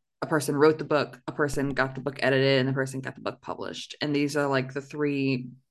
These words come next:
like, parameters to which you should be, like, rating a book.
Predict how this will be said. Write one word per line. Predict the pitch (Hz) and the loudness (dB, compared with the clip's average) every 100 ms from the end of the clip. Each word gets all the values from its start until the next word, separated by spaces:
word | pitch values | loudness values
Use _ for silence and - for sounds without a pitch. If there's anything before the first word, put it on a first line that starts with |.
| _ _ _ | _ _ _
like, | 151 135 131 | -6 -6 -6
parameters | - 151 139 135 127 131 | 0 2 4 4 2 0
to | - | -2
which | 139 131 - - | -2 -2 -4 -10
you | - 139 | -6 -6
should | 135 135 | -2 -2
be, | 131 131 127 127 - - - _ _ _ _ - | 0 -2 -2 -4 -8 -14 -20 _ _ _ _ -6
like, | 139 127 - - | -4 -4 -8 -20
rating | 151 151 127 123 | -4 2 2 2
a | 123 | 0
book. | - - - | -4 -8 -12